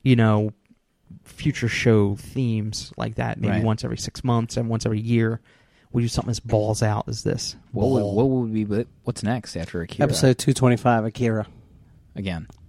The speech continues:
Speaker 1: Yeah, yeah.
Speaker 2: Second time
Speaker 1: Start
Speaker 2: around.
Speaker 1: reading now.
Speaker 2: <laughs>
Speaker 1: I know. I'd like to, only because I have all the trades, is,
Speaker 2: Uh-oh.
Speaker 1: uh,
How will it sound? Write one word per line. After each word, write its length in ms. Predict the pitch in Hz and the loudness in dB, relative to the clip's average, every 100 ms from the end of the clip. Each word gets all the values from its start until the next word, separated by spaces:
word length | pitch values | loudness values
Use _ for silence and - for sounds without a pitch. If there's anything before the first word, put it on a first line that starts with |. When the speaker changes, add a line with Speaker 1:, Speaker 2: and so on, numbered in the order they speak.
| - - - | -20 -14 -6
Speaker 1:
Yeah, 160 | 110 101 | -4 -2
yeah. 140 | 117 107 | -2 -2
Speaker 2:
Second 340 | - 113 107 | -2 -2 -2
time 120 | 107 | 0
Speaker 1:
Start 120 | 98 - | 2 4
Speaker 2:
around. 80 | |
Speaker 1:
reading 240 | 120 127 135 | 4 4 2
now. 260 | 123 110 - - - - - - - | 2 0 -4 -8 -8 -10 -10 -8 -8
Speaker 2:
<laughs> 680 | - 151 - - - - - | -4 -6 -6 -12 -12 -20 0
Speaker 1:
I 40 | |
know. 160 | 147 139 | 4 6
I'd 140 | 120 | 6
like 200 | 214 196 - | 6 2 2
to, 320 | - 127 117 | 4 6 8
only 220 | 135 147 | 6 4
because 260 | 127 - 117 | 2 0 0
I 60 | |
have 220 | 104 117 - | 2 -2 -2
all 180 | 117 117 | -2 -2
the 80 | |
trades, 680 | 117 - 127 113 131 131 - | -4 -6 -4 -4 -4 -8 -12
is, 80 | 101 | -8
Speaker 2:
Uh-oh. 320 | 95 82 87 | -6 -6 -8
Speaker 1:
uh, 320 | - 50 50 | -10 -16 -18